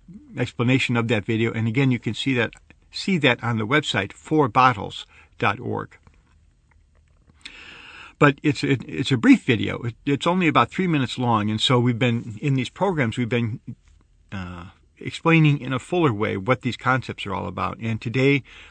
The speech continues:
we've, we've covered, uh, because we've covered the first three bottles in that video,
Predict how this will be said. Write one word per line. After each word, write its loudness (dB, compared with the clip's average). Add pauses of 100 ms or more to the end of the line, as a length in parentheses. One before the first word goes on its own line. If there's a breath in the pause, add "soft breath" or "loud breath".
we've, -4
we've -4
covered, 2 (380)
uh, -8 (100)
because 0
we've -4
covered 0
the -8
first -2
three -2
bottles 0
in -4
that -4
video, -6